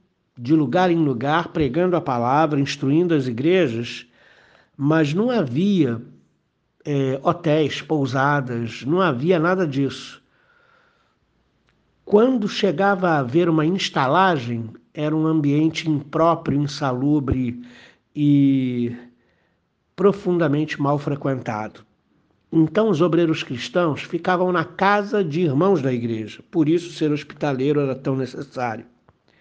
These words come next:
O que não é exatamente necessário nos dias de hoje. Apto para ensinar.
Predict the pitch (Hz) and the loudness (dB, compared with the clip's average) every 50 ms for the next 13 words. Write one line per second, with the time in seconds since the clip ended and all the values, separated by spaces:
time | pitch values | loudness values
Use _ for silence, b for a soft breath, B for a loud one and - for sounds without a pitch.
0 | b b b b b b b b b b b b b b b b 180 180 180 - | b b b b b b b b b b b b b b b b -2 -2 -2 0
1 | - 180 165 175 180 175 - - - - - _ _ - 143 143 147 156 165 165 | 2 4 6 4 4 2 -4 -14 -20 -20 -20 _ _ -2 0 2 2 2 2 2
2 | 151 143 139 143 143 139 135 120 113 139 139 139 - 147 127 127 131 131 - - | 2 2 2 2 2 2 0 0 -2 -4 -4 -2 -2 -2 -2 -2 -4 -4 -4 -4
3 | 135 135 - 160 135 - - 127 120 123 123 127 123 117 113 113 120 120 120 117 | -4 -4 -4 -6 -8 -6 -6 -4 -4 -2 -2 -2 -4 -4 -4 -2 -2 -2 -2 -2
4 | 123 127 117 113 107 104 104 - - - - _ _ _ _ _ _ _ b b | -2 -2 -2 -4 -6 -6 -8 -10 -12 -14 -16 _ _ _ _ _ _ _ b b
5 | b b b b b b b b b b _ - 170 196 214 214 - - 214 - | b b b b b b b b b b _ 0 2 2 2 2 -2 -6 -10 -10
6 | - - - - 180 170 170 165 165 175 160 - - - 156 131 107 101 98 - | -12 -10 -4 -2 -2 0 2 2 0 0 -2 -4 -6 -6 -6 -6 -6 -8 -10 -14
7 | - | -16